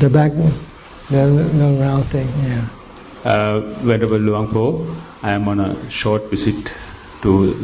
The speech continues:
Speaker 2: Thailand. I am from Sri Lanka. Uh, just to clarify one point that, uh, in Sri Lanka, uh,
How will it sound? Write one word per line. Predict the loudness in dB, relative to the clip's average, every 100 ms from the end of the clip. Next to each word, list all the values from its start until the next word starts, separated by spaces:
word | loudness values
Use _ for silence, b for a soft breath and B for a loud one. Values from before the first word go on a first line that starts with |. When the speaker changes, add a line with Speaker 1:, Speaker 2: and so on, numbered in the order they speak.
| -8 -10 -10 -4
Speaker 2:
Thailand. | 0 0 0 -2 -4 -2
I | -2
am | 0
from | -2 -6
Sri | -2 0
Lanka. | 0 0 -2 -2 -4 -12 B B B B B B B -6
Uh, | 0 2 4 4 2 2
just | 2 2 2
to | 2 4
clarify | 2 2 4 4 6 4 0 -2 0 4
one | 4 2 0 0
point | 0 2 2 0 0
that, | 0 0 -2
uh, | 0 0 -2 -6 -14 -12 -2
in | 0
Sri | 0 0 0
Lanka, | 2 0 0 -2 -2 -8 -14 -20 -20
uh, | -10